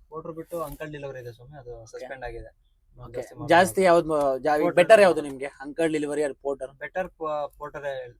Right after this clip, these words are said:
Speaker 1: ಹೇಳ್ಬೋದು ಸ್ವಾಮಿ.
Speaker 2: ಆ,
Speaker 1: ಅಂದ್ರೆ ಸ್ವಲ್ಪ
Speaker 2: ಕಂಪೇರ್
Speaker 1: ಕಮಿಷನ್ ಜಾಸ್ತಿ, ಆದ್ರೂ ಪರವಾಗಿಲ್ಲ.
Speaker 2: ಬೇರೆ ಬೇರೆ ಏನೇನ,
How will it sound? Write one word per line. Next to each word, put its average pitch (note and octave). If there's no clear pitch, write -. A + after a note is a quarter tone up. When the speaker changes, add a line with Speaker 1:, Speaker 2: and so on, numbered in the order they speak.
Speaker 1:
ಹೇಳ್ಬೋದು A#2+
ಸ್ವಾಮಿ. -
Speaker 2:
ಆ, C3+
Speaker 1:
ಅಂದ್ರೆ E3+
ಸ್ವಲ್ಪ C3+
Speaker 2:
ಕಂಪೇರ್ C3
Speaker 1:
ಕಮಿಷನ್ E3
ಜಾಸ್ತಿ, D#3+
ಆದ್ರೂ F#3
ಪರವಾಗಿಲ್ಲ. D#3+
Speaker 2:
ಬೇರೆ A3+
ಬೇರೆ G#3+
ಏನೇನ, G3